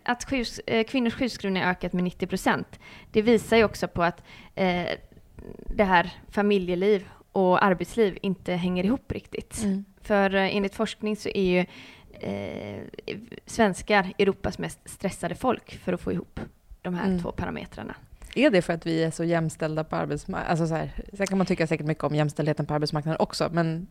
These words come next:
Speaker 2: att vi ändå kommit långt där i jämförelse med andra.
Speaker 1: Jag tror att, eh,
Speaker 2: Det är något positivt som ändå gör
Speaker 1: ja.
Speaker 2: att det blir dåligt på
Speaker 1: Ja,
Speaker 2: något sätt.
Speaker 1: exakt. Alltså, det, ja, det, det är det, för att, eh, i många andra länder så är det klart att där är ju kvinnorna mer hemma fortfarande.
Speaker 2: Mm.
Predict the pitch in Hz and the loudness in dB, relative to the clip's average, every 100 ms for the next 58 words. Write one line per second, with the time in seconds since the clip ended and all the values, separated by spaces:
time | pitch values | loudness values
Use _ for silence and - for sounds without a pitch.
0 | - 170 180 165 165 170 175 254 208 - | -8 0 2 2 0 0 4 4 4 2
1 | - 156 156 156 156 156 156 190 - - | 0 0 -2 -4 -2 -2 -2 -4 -6 -8
2 | - 269 311 302 220 180 180 - - 190 | 2 6 6 6 4 4 2 -8 -2 2
3 | 185 180 180 185 220 170 247 233 180 160 | 2 2 4 4 4 2 -2 -2 0 0
4 | 180 185 165 202 180 214 170 208 190 233 | 4 4 6 10 12 12 10 8 8 8
5 | - 277 415 - - 262 - 370 254 - | 10 12 12 10 4 2 6 6 6 4
6 | - - - - - 269 240 247 196 104 | -8 -10 -14 -6 -2 -2 -2 0 0 4
7 | 151 285 349 - - - 294 277 277 254 | 8 8 6 -4 -20 -4 0 4 4 4
8 | 294 226 175 220 220 220 226 214 214 214 | 4 6 6 4 0 2 2 4 4 4
9 | 220 226 226 226 208 202 180 165 180 - | 4 0 2 2 4 6 4 4 2 2
10 | 214 208 185 - 185 - - 190 214 196 | 2 4 2 0 -6 -10 -2 0 2 2
11 | 220 226 262 214 180 165 175 165 156 - | 0 0 0 0 0 -2 -4 -4 -6 -2
12 | 170 101 - 196 214 208 - 65 | -2 -2 -4 -2 0 2 0 -2